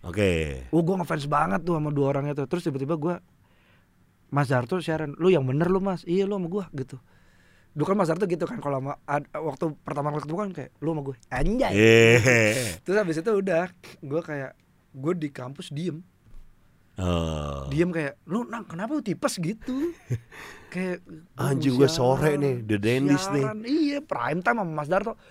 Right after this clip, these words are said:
Speaker 1: Iya.
Speaker 2: meninggal gue rasanya kayak, wah, gue nggak tidur, gue nggak nyenyak karena
Speaker 1: Iya,
Speaker 2: gue
Speaker 1: iya,
Speaker 2: kan
Speaker 1: iya, iya.
Speaker 2: minder banget kan,
Speaker 1: Iya,
Speaker 2: Kakak
Speaker 1: iya.
Speaker 2: Gofar orangnya.
Speaker 1: Eh.
Speaker 2: Gue basicnya tuh minderan gitu. Wah, habis itu udah.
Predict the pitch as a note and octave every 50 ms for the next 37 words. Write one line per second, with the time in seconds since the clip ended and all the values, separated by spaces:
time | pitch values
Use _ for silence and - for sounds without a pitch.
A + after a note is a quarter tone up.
0 | - - G#2 G#2 G#2+ G#2+ B3+ C#4+ D4 C4 G#3 F3+ C4+ D4+ B3+ F#3+ A3+ B3+ G#3+ F3
1 | F#3 G3+ A#3+ C4 - A3 G#3+ A3 - - - - - - - - - - _ _
2 | _ _ _ _ _ _ _ _ - D4+ E4 A3+ G3+ C4+ C#4+ C4+ - - - -
3 | G3 F3 G3+ G3+ - - - - - - F#3+ F3 D#3+ E3 D#3+ D3+ D#3 C#3 C#3 C#3
4 | D3 D#3+ - D#3+ D3+ E3+ F#3+ F#3+ G3 F#3 F3+ - - - - - - F2 F2 -
5 | - D4 C#4+ C#4 - - - A3+ G#3 G#3 G#3+ G3+ G3 G#3 A#3 C4 B3 - - F#3
6 | F3+ F#3 F3+ E3 D#3+ E3+ E3+ D#3+ D3+ D3+ D3+ D3+ D3+ E3 E3+ D3+ D3 D3 E3 D#3
7 | D3+ D3 C#3 F3 F#3 F3 D#3 - E3 F3+ F#3+ G#3 A3 G#3 F#3 E3+ D3+ D3 D3 D3
8 | D3 D3+ D3 C#3 D3 D#3+ E3 D3+ C3+ B2+ A#2+ A#2 D#3+ D#3 D3 C#3 C3+ C3+